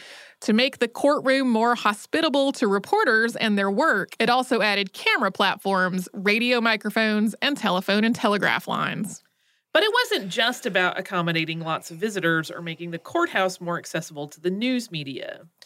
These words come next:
Speaker 2: Dayton also essentially turned part of its main road into a festival grounds, complete with vendors and stalls.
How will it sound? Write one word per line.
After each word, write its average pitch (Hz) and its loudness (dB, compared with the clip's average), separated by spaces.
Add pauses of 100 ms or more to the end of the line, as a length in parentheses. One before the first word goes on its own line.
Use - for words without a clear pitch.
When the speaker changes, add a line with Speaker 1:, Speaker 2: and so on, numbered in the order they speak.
(460)
Speaker 2:
Dayton 247 0
also 294 2
essentially 208 -2
turned 180 -6
part 160 0
of 165 -4
its 180 -6
main 160 -8
road 254 0 (100)
into 196 -4
a 277 0
festival 269 -2
grounds, 147 -2
complete 180 -4
with 196 -6
vendors 151 -6
and 185 -10
stalls. 175 -4